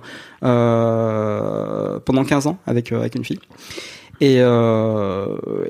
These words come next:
et en fait, on a, donc on a, on a eu, euh, on a eu, enfin, bah, c'est pareil, hein, c'est une histoire, euh,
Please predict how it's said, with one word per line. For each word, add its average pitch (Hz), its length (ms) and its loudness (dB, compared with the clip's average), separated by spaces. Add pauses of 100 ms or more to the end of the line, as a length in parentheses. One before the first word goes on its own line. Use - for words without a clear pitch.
et 127 60 2
en 127 80 4
fait, 165 220 0
on 127 160 4
a, 110 360 0
donc 113 220 -6
on 113 100 0
a, 104 260 -4 (140)
on 120 100 -4
a 113 100 -2
eu, 110 180 -4
euh, 107 80 -2 (320)
on - 60 -4
a 123 40 -2
eu, 120 80 -2
enfin, 110 180 -4
bah, 104 200 -2
c'est - 140 -10
pareil, 139 260 2
hein, 135 60 2
c'est - 140 -2
une 117 120 2
histoire, 123 380 -2
euh, 113 140 -2